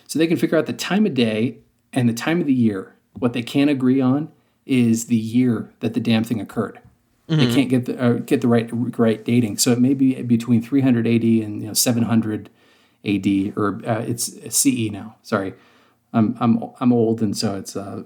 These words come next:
Speaker 1: wrong, wrong dating
Speaker 2: <laughs>
Speaker 1: scale. But, uh, yeah, it's like a four hundred year time window, but they know the time and the month. I mean, it's, it's insane.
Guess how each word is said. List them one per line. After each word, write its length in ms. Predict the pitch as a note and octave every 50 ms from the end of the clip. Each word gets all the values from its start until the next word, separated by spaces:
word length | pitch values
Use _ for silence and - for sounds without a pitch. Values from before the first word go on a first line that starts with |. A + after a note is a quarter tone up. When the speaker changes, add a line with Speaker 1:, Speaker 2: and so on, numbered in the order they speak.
| - -
Speaker 1:
wrong, 380 | A2+ G#2+ - - - - - - -
wrong 160 | - G#2+ G#2
dating 320 | - A3+ A3 - - G#4+ G#4+
Speaker 2:
<laughs> 0 |
Speaker 1:
scale. 300 | - - - - - - _ _ _ _ _ - _ _ _ _ _ _ _ _ _ _ _ _ _ _ -
But, 600 | C3 B2 A#2 A#2+ B2+ A#2+ A2+ A2+ A2+ A2+ G#2+ -
uh, 300 | - A#2 A2 G#2+ G#2+ G#2+ - -
yeah, 200 | E3 D#3+ F3 D#3+
it's 280 | B2+ C3 B2 B2 - -
like 140 | B2+ B2 A#2
a 40 | A#2
four 220 | - - E3 D#3
hundred 200 | E3 D#3+ D3 C#3
year 100 | C#3 B2+
time 280 | B2+ - D3 D3 C#3+ C#3
window, 180 | A#2+ A2+ A2
but 140 | G2 A2 A2
they 80 | A#2 A#2+
know 140 | A#2 A#2
the 80 | A2+ A2
time 240 | A2+ - C3 A#2 A2
and 80 | G#2
the 60 | F#2+ G2
month. 320 | G#2 G2+ F2 F2+ - -
I 60 | - A#2
mean, 320 | A2 G#2+ G#2+ G#2 A2+ C3
it's, 180 | A#2+ A#2+ - -
it's 240 | - A#2+ - -
insane. 420 | - A2 - - G#2+ F#2+ F2+ F2+